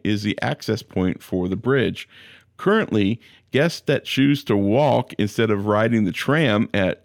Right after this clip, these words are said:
less than one mile an hour have to <laughs> cross Magic Way at Disneyland Drive. And before you guys get all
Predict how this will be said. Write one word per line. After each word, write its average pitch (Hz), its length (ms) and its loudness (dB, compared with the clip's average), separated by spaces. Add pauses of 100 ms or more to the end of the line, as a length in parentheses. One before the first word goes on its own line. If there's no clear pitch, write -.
(160)
less 107 400 0
than 101 220 2
one 101 180 2
mile 95 300 2
an 95 80 0
hour 95 360 -2 (400)
have 143 260 -2
to 151 100 0
<laughs> - 0 -
cross 147 360 0
Magic 127 440 0
Way 127 420 0
at 104 200 -2
Disneyland 117 500 2
Drive. 107 360 2
And 107 120 -2
before 104 300 -2
you 127 80 0
guys 131 200 0
get 110 180 0
all 117 400 0